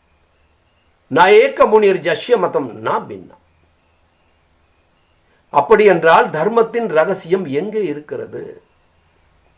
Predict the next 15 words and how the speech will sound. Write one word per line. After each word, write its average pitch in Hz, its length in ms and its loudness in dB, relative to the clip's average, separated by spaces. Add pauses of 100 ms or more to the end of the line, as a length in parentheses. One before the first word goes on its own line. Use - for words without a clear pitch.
(580)
தர்மா 180 360 2 (100)
என்றால் 185 380 0 (120)
ஆன்மீகம் 156 500 -4
என்று 113 240 -12
பொருள், - 220 -20 (1120)
ஆவிகள் 190 520 4
உலகம் 180 260 2
என்று 143 260 -4
பொருள் 104 320 -10
அல்ல. 76 120 -20 (1700)
தர்மஷ்ய 220 560 4
தத்துவம் 190 520 4 (380)
நிகிதம் 214 500 4
குஹாயாம். 156 880 2 (2250)
அந்த 143 260 0